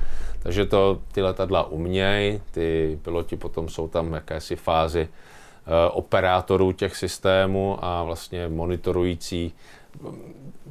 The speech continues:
tu správnost, ty prováděný operace toho letadla, aby, aby to letadlo přistálo především <laughs> na ty správný dráze. Airbus, když se budeme teda bavit o ty automatizaci,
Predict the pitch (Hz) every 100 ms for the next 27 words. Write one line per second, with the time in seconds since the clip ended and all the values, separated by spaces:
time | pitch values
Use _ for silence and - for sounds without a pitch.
0 | - 98 - - 92 87 92 90 - -
1 | - 82 85 85 85 82 87 87 82 82
2 | - - 101 - 82 82 - 82 90 87
3 | 82 82 80 80 80 78 82 82 80 80
4 | 85 80 85 80 - 80 - 80 80 -
5 | 82 78 - - 123 90 - - - -
6 | 87 87 - 87 82 80 85 80 80 78
7 | 82 78 - - - - 92 95 110 110
8 | - 90 - 95 98 95 98 90 82 85
9 | 92 85 87 - 85 95 98 98 104 104
10 | - 101